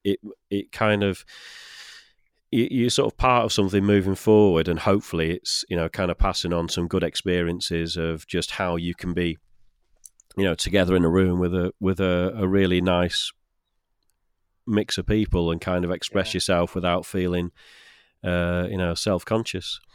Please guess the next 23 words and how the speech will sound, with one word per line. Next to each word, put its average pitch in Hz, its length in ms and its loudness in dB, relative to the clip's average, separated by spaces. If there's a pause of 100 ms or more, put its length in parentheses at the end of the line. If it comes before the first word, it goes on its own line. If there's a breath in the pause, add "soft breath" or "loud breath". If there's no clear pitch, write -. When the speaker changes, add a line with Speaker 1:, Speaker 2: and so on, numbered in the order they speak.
(1200 soft breath)
Speaker 2:
Um, 123 360 -10
I - 20 -14
was 127 180 -6
thinking 131 320 -6
as 113 180 -6
well, 127 360 -2
the, 107 320 -6
um, 104 400 -8
so - 240 -8
you're 107 140 -6
saying 104 280 -4
there's 98 140 -12
a 101 60 -12
couple 98 320 -12
of, 95 220 -12
um, 92 420 -14 (220)
ground 104 400 -8
rules, 92 480 -12
and 92 160 -14
you 95 60 -16
sort - 340 -8
of 92 180 -18
want, 98 480 -10